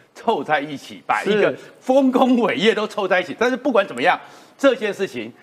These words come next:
Speaker 1: 还是重要的是，它绝对会是美国拿过来修理中国，一步一步，而且会把打爆更多的中国的一个气球。
Speaker 2: 好，那这个东西到底是真假，我们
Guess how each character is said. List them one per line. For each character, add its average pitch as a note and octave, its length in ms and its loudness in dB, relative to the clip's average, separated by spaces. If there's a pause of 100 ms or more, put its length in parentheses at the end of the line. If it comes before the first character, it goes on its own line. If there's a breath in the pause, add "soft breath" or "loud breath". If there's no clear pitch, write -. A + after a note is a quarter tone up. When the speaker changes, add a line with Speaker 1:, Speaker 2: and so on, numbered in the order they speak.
(120)
Speaker 1:
还 C3+ 280 0
是 F#3+ 160 -6
重 F#3+ 180 -2
要 E3 160 0
的 C#3 60 -2
是， B2+ 180 -10
它 G#3+ 180 0
绝 C#3 220 -8
对 F3+ 160 -2
会 E3 160 -4
是 D#3 220 -8 (240 loud breath)
美 F3 320 0
国 D3+ 240 0
拿 E3 240 0
过 A#3+ 180 0
来 D3 260 0 (220)
修 A#3+ 460 0
理 F3 240 -10
中 G#3+ 200 0
国， C3 320 -2 (220 loud breath)
一 E3 240 -4
步 B3 260 0
一 C#3+ 160 -6
步， F3+ 280 -2
而 D3+ 120 -2
且 D3+ 140 -6
会 F3+ 100 -2
把 F3+ 220 -4 (160)
打 - 220 -2
爆 - 480 0 (120)
更 A#3 220 2
多 D#3+ 180 -2
的 D#3+ 220 0
中 G3+ 220 0
国 C3 180 -4
的 C#3+ 100 0
一 D3 120 -6
个 F#3 100 0
气 A#3 180 -4
球。 C3+ 300 0
Speaker 2:
好， - 300 0
那 D4 100 2
这 D4+ 160 -2
个 F4 80 0
东 C4 180 2
西 B3 140 -2
到 A#3 160 2
底 D#3+ 60 -4
是 E3+ 120 -8
真 G3+ 220 0
假， E3+ 160 -2
我 C#3 60 -6
们 D3+ 120 -6